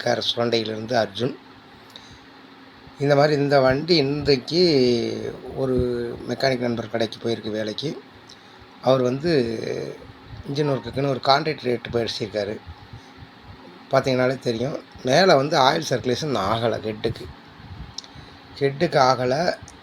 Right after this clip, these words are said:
அது என்ன காரணம் அப்படின்னு one by one-ஆ நம்ம வந்து செக் பண்றோம். செக் பண்ணி தான் கழட்ட வேண்டிய சூழ்நிலை ஆயிப்போச்சு. அப்போ ஒன் ஒன், one by one-ஆ நம்ம வந்து என்னன்னு செக் பண்றோம்.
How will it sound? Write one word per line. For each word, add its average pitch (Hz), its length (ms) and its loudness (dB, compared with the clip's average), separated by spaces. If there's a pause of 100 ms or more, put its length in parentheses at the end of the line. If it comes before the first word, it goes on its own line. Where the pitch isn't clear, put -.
(120)
அது 131 160 0
என்ன 156 260 2
காரணம் 139 540 4
அப்படின்னு 131 440 -2
one 127 140 0
by 127 200 0
one-ஆ 131 260 0
நம்ம 120 220 -2
வந்து 120 220 -6
செக் - 240 -8
பண்றோம். 120 280 0
செக் - 220 -8
பண்ணி 147 140 0
தான் 139 140 2
கழட்ட 117 160 2
வேண்டிய 117 460 0
சூழ்நிலை 123 420 0
ஆயிப்போச்சு. 110 480 -4 (1700)
அப்போ 143 220 0
ஒன் 143 180 2
ஒன், 147 300 -2 (160)
one 147 180 -4
by 151 140 4
one-ஆ 143 300 2
நம்ம 131 200 2
வந்து 131 640 2
என்னன்னு 135 220 -2
செக் 131 320 -6
பண்றோம். 113 260 -4